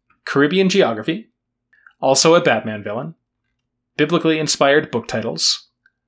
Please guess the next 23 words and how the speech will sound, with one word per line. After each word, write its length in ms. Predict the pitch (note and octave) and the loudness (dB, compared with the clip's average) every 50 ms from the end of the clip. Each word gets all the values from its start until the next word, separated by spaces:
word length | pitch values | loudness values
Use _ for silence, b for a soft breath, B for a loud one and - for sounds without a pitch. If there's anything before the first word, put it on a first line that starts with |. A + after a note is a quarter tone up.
| _ _ _ | _ _ _
the 80 | - A#2 | -4 -2
letter 320 | A2+ B2+ C#3+ D#3 E3+ E3 D#3+ | 0 2 4 4 4 4 2
of 200 | - D#3+ D3+ C#3+ | 2 0 0 2
the 120 | D#3+ D#3 | 2 2
lawn, 720 | C#3 A#2+ B2+ C#3 C3+ B2 G#2+ G#2 G#2 A2 B2 C3 C#3 C#3 - - _ _ _ _ _ _ _ _ _ _ _ _ _ _ _ _ _ _ | 2 2 2 4 4 2 2 -2 -4 -6 -4 -2 -2 -2 -4 -6 _ _ _ _ _ _ _ _ _ _ _ _ _ _ _ _ _ _
hodgepodge, 760 | - F3 G3+ G#3 D#3+ C#3+ - C3 A2+ A2+ B2+ D#3 D#3+ - - | 0 2 2 2 2 0 -2 -2 -2 0 -2 -2 -4 -4 -4
'cause 160 | - B2 A2 | -4 -4 -2
they 80 | A#2+ A2+ | -2 0
didn't 200 | A2+ A2+ A2+ A2+ | 0 0 0 -2
want 120 | G#2+ A2 | -4 -4
to 60 | - | -4
say 140 | - B2+ A2 | -4 -4 -4
potpourri, 600 | - A#2+ A2 - G#2+ A#2 C#3+ C#3 A#2+ A2+ - _ _ _ _ - - | -6 -8 -10 -8 -6 -6 -6 -6 -8 -12 -16 _ _ _ _ -4 -2
and 340 | E3+ E3 D#3+ D#3 D#3 C#3+ C#3 | 0 2 4 2 2 0 -2
one-syllable 960 | B2+ C#3 C3+ B2 B2+ D3+ F3 F3+ E3+ - - D#3+ D#3 D#3 D3+ D#3 D3+ D#3 - | -6 -8 -4 0 2 2 2 2 2 2 2 2 2 2 2 2 0 0 0
adjectives. 1040 | A#2+ A#2+ B2+ - A2 - - - - - - - - - - - - - - - _ _ _ _ _ _ _ _ _ _ _ _ _ _ | -2 -4 -6 -6 -8 -10 -12 -16 -18 -14 -10 -4 -2 0 0 0 0 -2 -4 -8 _ _ _ _ _ _ _ _ _ _ _ _ _ _
I 140 | - D3+ F#3+ | 2 4 4
enjoyed 360 | F#3 D#3+ C#3+ C#3 C#3+ C3 A#2 | 4 4 4 4 4 2 4
the 120 | A#2+ A#2+ B2 | 4 4 4
also 300 | A#2+ A#2 - - B2 G#2+ | 4 4 2 2 0 0
a 60 | G2 | 0
Batman 460 | - A#2 A2 G#2+ - A#2 G2+ G2 F#2+ | 2 2 2 2 0 -2 -4 -4 -6
villain 380 | - F#2+ F#2 F#2 F2+ F2+ F2+ | -8 -8 -8 -8 -10 -12 -16